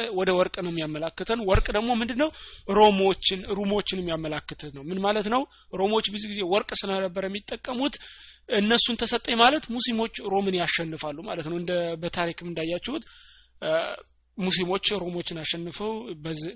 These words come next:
ብ-፣ ቢዝንቲን የምትባለው፣ ኮንስታንቲኖፕል የምታውቋት ከሆነ አሁን ኢስታንቡል የምትባለዋ ድሮ የኖሳራዎች ዋና ከተማ ነበረች። አሌክሳንድሪያ፣ እነ አሌክሳንድሪያ፣ እነ፣ እ፣ እነ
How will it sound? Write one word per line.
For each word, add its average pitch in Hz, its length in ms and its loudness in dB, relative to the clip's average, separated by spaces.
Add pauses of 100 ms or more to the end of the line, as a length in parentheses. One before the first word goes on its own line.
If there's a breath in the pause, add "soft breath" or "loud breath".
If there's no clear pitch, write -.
ብ-፣ 170 280 -6
ቢዝንቲን 165 560 -8 (540 soft breath)
የምትባለው፣ 175 600 0 (220)
ኮንስታንቲኖፕል 190 760 -2
የምታውቋት 190 480 -6
ከሆነ 190 180 -6
አሁን 175 220 -2
ኢስታንቡል 196 580 2
የምትባለዋ 190 640 0 (240)
ድሮ 185 220 -6 (600 loud breath)
የኖሳራዎች 196 640 6 (720)
ዋና 208 260 6 (120)
ከተማ 196 400 2
ነበረች። 151 420 -4 (520)
አሌክሳንድሪያ፣ 190 800 4 (440)
እነ 196 180 0
አሌክሳንድሪያ፣ 180 760 2 (100)
እነ፣ 175 160 -4 (600 loud breath)
እ፣ 170 100 -8 (300)
እነ 170 160 -6